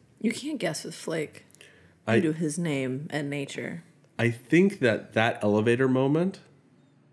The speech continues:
Speaker 2: is no small thing.
Speaker 1: I, it also, I just put it in context, like, he said it wasn't necessarily only the elevator moment, is that, that he had people in his life come forward and tell him, like, that they had been assaulted. And he's like, "I had no idea."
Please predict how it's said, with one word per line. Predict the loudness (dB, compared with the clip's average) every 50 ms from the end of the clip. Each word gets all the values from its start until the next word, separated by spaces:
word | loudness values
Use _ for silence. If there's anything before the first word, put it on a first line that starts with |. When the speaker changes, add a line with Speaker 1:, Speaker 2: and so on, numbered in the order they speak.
| _ -20 _ _ _ _ _ _ _ _ _ _ _ -20 _ _ _ _ _ _ _ 0
Speaker 2:
is | 2 2 2 2 2 2
no | 4 4 6 6 6 6 6 4
small | 2 -2 -2 -2 -2 -2 -2 -6
thing. | -10 -10 -10 -10 -10 -10 -14 -18 -20 -20 -20 -20 -20 -20 -16 -8 -4
Speaker 1:
I, | -4 -4 -2
it | 0 2 2
also, | 2 2 0 0 0
I | 2 4 2 2
just | 2 0 -4 -2
put | -2
it | 0 0
in | -2
context, | -2 -2 -4 -2 0 -2 -2 0 -2
like, | -2 -2
he | -2 -2 -2 -2
said | 0 2 2 2 2
it | 2 0
wasn't | 0 0 0 0 -2 -4
necessarily | -4 -6 -6 -6 -4 -2 -2 -2 -2 -2
only | -2 -4 -4 -2 -2
the | -2 -2
elevator | 0 0 0 2 2 2 2
moment, | 0 2 2 2 0 0 0 0
is | -2 -2
that, | -2 -4 -2 -2
that | -2 -4
he | -4 -2 2 4 4
had | 4 4 2 -2 -6
people | -6 -6 -4 -2 -2 0
in | 0 0
his | 0 -2 0
life | 0 0 0 0 -2
come | -4 -4 -4 -4
forward | -2 -2 -2 0 0 -2 -2 -4
and | -6 -8
tell | -8 -8 -6 -6 -4
him, | -6 -6 -6 -6 -8 -8 -10 -10 -14 _ -20 -20 -20 -20 _ _ _ _ _ _ -6
like, | -4 -4 -4 -2
that | -2 -2 -2
they | 0 -2
had | -2 -2 -4
been | -6 -6
assaulted. | -6 -8 -8 -8 -8 -8 -8 -8 -8 -6
And | -4 -2
he's | 0 0 0
like, | 0 0
"I | 0 0
had | 0 -2
no | -2 -4 -4
idea." | -4 -4 -4 -4 -6 -6 -10